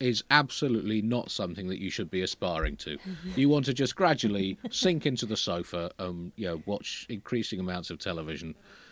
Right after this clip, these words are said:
Speaker 1: Uh, that's what, I mean, it's not about growing together, isn't it? It's just about, you know, ticking off the years until the merciful claw of the Reaper <laughs> moves you on to a better realm. So they, the problem is they set their sights too high.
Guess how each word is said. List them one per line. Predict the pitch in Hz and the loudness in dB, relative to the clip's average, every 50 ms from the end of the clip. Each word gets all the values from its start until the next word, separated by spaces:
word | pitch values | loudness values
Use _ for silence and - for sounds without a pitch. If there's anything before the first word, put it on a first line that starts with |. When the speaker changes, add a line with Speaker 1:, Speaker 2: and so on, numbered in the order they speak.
| - - - | -20 -14 -6
Speaker 1:
Uh, | - 90 90 92 95 92 | -4 -2 0 0 0 0
that's | - 135 127 101 - - | 0 0 0 0 0 0
what, | 185 - | 0 2
I | |
mean, | 175 185 | 4 4
it's | 202 190 | 4 4
not | - 285 262 | 4 4 4
about | 185 143 180 156 120 117 | 4 4 4 4 2 0
growing | - 139 131 156 156 139 127 120 110 | 2 6 8 8 8 8 6 4 2
together, | 107 - 92 107 127 175 208 | 2 0 0 2 4 4 4
isn't | 208 170 151 | 4 4 2
it? | 120 - | 2 0
It's | 175 180 - | 0 0 2
just | - 269 - | 2 4 4
about, | 196 175 165 156 147 131 - - | 4 4 4 4 4 2 0 -2
you | - 147 131 | 0 0 2
know, | 117 107 110 107 - - - - - _ | 2 2 0 -2 -4 -12 -20 -20 -14 _
ticking | - - 214 - 208 185 165 | 2 4 4 4 4 2 2
off | 156 - - | 2 2 2
the | 151 | 2
years | 139 135 117 104 98 98 98 - | 2 4 4 2 2 0 0 -2
until | 113 110 - 120 110 | -2 -2 -2 0 0
the | 110 | 0
merciful | 107 120 127 123 117 - 120 - 123 110 | 0 0 0 0 -2 -2 -2 -2 -2 -2
claw | - - - 117 107 107 | -2 -2 -4 -2 0 0
of | 101 92 | -2 -2
the | 101 107 95 | -2 -2 -2
Reaper | 98 92 87 - - 82 - - - 220 - | 0 -2 -2 -2 -2 -4 -4 -4 -6 -6 -6
<laughs> | 240 - - - | -6 -6 -4 -2
moves | 113 110 104 90 - | 0 0 0 0 0
you | 98 92 92 | 0 0 0
on | 90 87 87 | 0 -2 -4
to | - - 95 | -4 -4 -4
a | 90 | -4
better | 85 92 90 - - 87 | -4 -4 -6 -4 -6 -6
realm. | 82 87 85 80 80 82 - | -4 -4 -4 -4 -6 -6 -2
So | - 147 151 160 175 | 0 0 2 2 0
they, | 165 175 196 226 214 | 0 2 4 4 4
the | - - 214 196 | 4 4 2 4
problem | - - 277 269 226 185 | 8 10 10 10 10 8
is | 165 160 | 6 6
they | 190 180 | 6 6
set | - - 208 165 | 8 6 8 8
their | 180 165 156 | 8 8 8
sights | - 170 160 156 143 - | 8 8 6 6 4 2
too | - - 226 226 190 | 4 6 6 8 10
high. | 175 185 175 151 95 82 80 | 8 8 8 6 4 0 -4